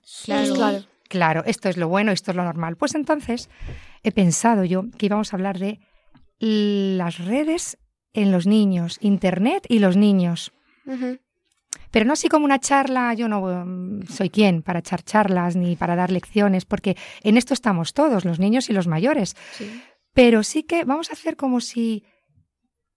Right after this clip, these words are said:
Speaker 4: mm, transportáramos el micrófono a un, al salón de cualquier casa o de la, la, de la nuestra,
Speaker 3: Ujú.
Speaker 4: de seis a nueve de la tarde. ¿Qué escucharíamos ahí?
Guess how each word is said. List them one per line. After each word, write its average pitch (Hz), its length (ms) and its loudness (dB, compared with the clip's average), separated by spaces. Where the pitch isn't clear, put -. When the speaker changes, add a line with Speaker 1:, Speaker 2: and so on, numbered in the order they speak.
Speaker 4:
mm, 220 360 2
transportáramos 285 1160 -2
el 220 240 0
micrófono 254 800 0
a 208 160 2
un, 262 440 2
al 214 140 2
salón 240 420 2
de 254 120 2
cualquier 214 440 0
casa 196 320 -4
o 202 120 0
de 196 60 0
la, 190 160 -2
la, 175 240 -2
de 175 80 -2
la 175 100 -2
nuestra, 233 380 -2
Speaker 3:
Ujú. 233 460 -2
Speaker 4:
de 214 120 4
seis - 300 2
a 262 60 6
nueve 233 180 6
de 196 80 4
la 170 120 0
tarde. 160 400 -4
¿Qué - 100 -4
escucharíamos 180 760 0
ahí? 151 240 -10